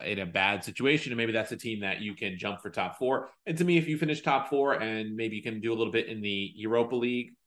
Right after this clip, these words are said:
uh, and push there, then I think it's a, you know, successful campaign. I think top four in a Copa would be a, a, a great way to, you know, to cap this season. But, uh, you know, we have to be optimistic.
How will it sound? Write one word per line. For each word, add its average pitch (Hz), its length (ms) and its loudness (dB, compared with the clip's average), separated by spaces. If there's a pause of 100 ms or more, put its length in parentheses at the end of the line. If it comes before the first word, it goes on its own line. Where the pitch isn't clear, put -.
(280)
uh, 104 180 -2
and 104 140 -6
push - 220 -2
there, 127 420 0 (340)
then 123 180 0
I 120 80 4
think 117 200 -2
it's 110 120 -10
a, 107 200 -2 (240)
you 127 100 -6
know, 110 80 -4
successful 113 460 0
campaign. 113 640 -2
I 117 60 -2
think 110 180 -6
top 113 220 -2
four 117 260 0
in 107 60 -2
a 104 60 -6
Copa 127 300 2
would 110 120 -2
be 92 160 -2
a, 58 100 -6 (100)
a, 87 160 0 (160)
a 101 80 -4
great 101 380 2
way 104 360 0
to, 101 380 -2 (480)
you 107 120 -4
know, 107 340 0 (160)
to - 140 -18
cap 110 260 2
this 113 180 -2
season. 117 360 -2
But, 113 120 4
uh, 120 300 4
you 151 80 0
know, 143 180 2
we 139 120 0
have 143 140 2
to - 60 -6
be 143 80 6
optimistic. 135 560 2